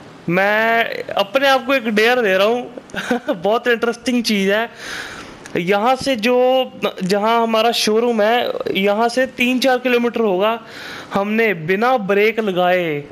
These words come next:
अपनी बाइक की वहाँ तक जाना है। मैं एक बारी भी ब्रेक नहीं मारूंगा। अगर ब्रेक मारी तो ऐसे पता लग जाएगा आप लोगों को।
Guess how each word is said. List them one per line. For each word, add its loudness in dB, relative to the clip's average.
अपनी -2
बाइक -2
की -4
वहाँ 0
तक -2
जाना 0
है। -2
मैं 2
एक 2
बारी 2
भी 0
ब्रेक 0
नहीं -2
मारूंगा। 0
अगर 0
ब्रेक 0
मारी 0
तो -2
ऐसे -4
पता 0
लग 0
जाएगा 2
आप 0
लोगों -2
को। -2